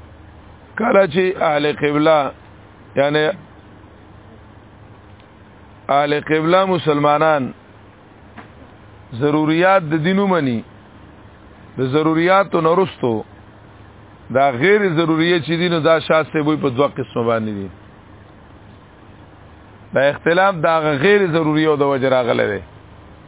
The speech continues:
په ضروریاتو دین کې د چا اختلاف و؟ نشته دی. هغه غیر ضروریات دي او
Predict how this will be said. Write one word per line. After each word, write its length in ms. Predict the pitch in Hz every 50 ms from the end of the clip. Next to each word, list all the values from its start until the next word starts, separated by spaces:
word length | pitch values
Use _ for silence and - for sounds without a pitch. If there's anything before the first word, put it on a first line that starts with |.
| - - - - - - -
په 80 | 131 135
ضروریاتو 720 | 127 147 156 151 160 160 165 170 190 196 202 190 147 170 151
دین 260 | 127 123 190 208 202 180
کې 60 | 151 160
د 60 | 151 147 117
چا 120 | 147 147
اختلاف 420 | 143 - - 156 156 170 175 170 135
و؟ 180 | 123 110 110 104 127 - - - -
نشته 280 | 156 - - - - 113
دی. 100 | 101 92 101 - - - - - - - - - - - - - - - 196 - - - - - - - - - - - - - - - - - - - - - - - - 240 - - 247 247 - - - - - -
هغه 140 | 135 147 147
غیر 360 | 131 160 185 202 196 190 175
ضروریات 560 | 165 175 165 165 160 165 170 180 185 185 160 120 -
دي 120 | 165 160
او 220 | 156 143 123 110